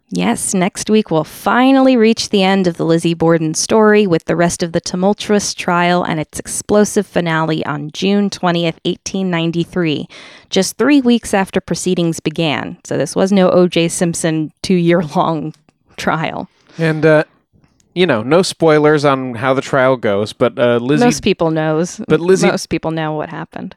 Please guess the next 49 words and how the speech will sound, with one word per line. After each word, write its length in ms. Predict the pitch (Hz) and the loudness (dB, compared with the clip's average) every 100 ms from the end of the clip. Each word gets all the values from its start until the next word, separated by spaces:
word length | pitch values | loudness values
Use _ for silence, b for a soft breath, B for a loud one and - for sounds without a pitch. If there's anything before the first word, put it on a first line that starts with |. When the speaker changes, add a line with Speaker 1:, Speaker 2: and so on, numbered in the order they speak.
| 156 - | -20 -10
Speaker 2:
m-, 300 | 175 196 202 _ _ - | -8 -8 -12 _ _ -16
may 380 | 196 214 233 220 | -8 0 2 4
have 280 | 185 165 143 | 2 0 0
lived 420 | 151 127 - 143 | -2 -2 -12 0
most 280 | 147 143 147 | 2 2 2
of 60 | |
the 100 | 127 | 2
rest 180 | 135 - | 2 0
of 60 | 135 | 0
her 100 | 135 | 2
life 260 | 127 127 | 0 0
in 100 | 131 | -2
a 80 | 123 | -2
sumptuous 520 | - 139 - 131 113 | -2 -4 0 0 0
mansion, 420 | 123 107 - 107 | -2 -6 -6 -12
so. 240 | - 131 107 _ _ _ _ _ _ _ - | -4 -4 -4 _ _ _ _ _ _ _ -6
Speaker 1:
Yes, 340 | - - - | -6 -8 -6
we'll 300 | 160 151 - | -2 0 0
also 340 | 156 160 - 170 | -2 -4 -2 -2
talk 280 | - 160 | -2 -4
about 160 | 175 175 | -2 -2
what 100 | 180 | 0
happened 300 | 180 180 208 | 0 0 -2
to 80 | 226 | 0
the 100 | 240 | 0
main 420 | 214 165 165 185 | 2 0 0 -2
players 540 | - 165 151 156 202 | -2 -2 0 0 0
in 140 | 170 165 | 0 -2
this 180 | 180 - | -2 -4
case 340 | - 160 - | -2 -2 -2
after 280 | 151 - 190 | -6 -4 -2
the 100 | 226 | 0
verdict 580 | 190 175 180 190 - - B B B | 2 0 0 -4 -6 -20 B B B
and 120 | 180 | -2
examine 440 | 175 175 196 233 233 | 0 0 2 2 2
how 200 | 226 220 | 2 2
infamy 480 | 226 254 - 180 160 | 2 2 2 -2 -2
changed 520 | - 175 165 170 - | -4 -6 -4 -6 -6
Lizzie 360 | - 170 165 170 | -4 -2 0 -2
Borden's 440 | 165 165 170 165 | -2 -2 -2 -4
life 220 | 170 165 | -4 -4
forever, 540 | - 165 190 170 147 151 | -2 0 0 0 -2 -2
whether 360 | 165 175 175 | -2 0 0
or 120 | - 156 | -2 -4
not 300 | 175 180 - | -4 -4 -4
she 180 | - | -8
really 220 | 151 147 147 | -6 -6 -4
was 200 | 139 147 | -6 -8
guilty. 540 | - 190 - - - | -4 -4 -4 -12 -12